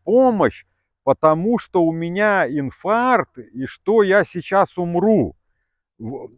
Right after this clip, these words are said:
вот этот диафильм моего сна, э, был настолько яркий, вот настолько яркий, что мне казалось, что это со мной происходит реально. И в какой-то момент,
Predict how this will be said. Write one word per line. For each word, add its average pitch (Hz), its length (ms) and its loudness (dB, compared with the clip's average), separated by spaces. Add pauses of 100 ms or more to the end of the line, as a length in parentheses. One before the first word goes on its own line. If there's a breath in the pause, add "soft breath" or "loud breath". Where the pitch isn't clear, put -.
вот 147 360 0
этот 180 440 4
диафильм 180 840 0
моего 139 720 0
сна, 147 560 0 (400)
э, 123 200 -8
был 123 640 2
настолько 156 680 2
яркий, 214 920 0 (200)
вот 127 300 0
настолько 156 640 2
яркий, 135 720 4 (400)
что - 320 0
мне 190 360 0
казалось, 170 720 2
что - 280 -6
это 170 300 -4
со 143 160 -4
мной 151 220 -2
происходит 135 640 -4
реально. 120 520 4 (1600)
И 190 140 0
в - 40 0
какой-то 233 480 6
момент, 208 540 4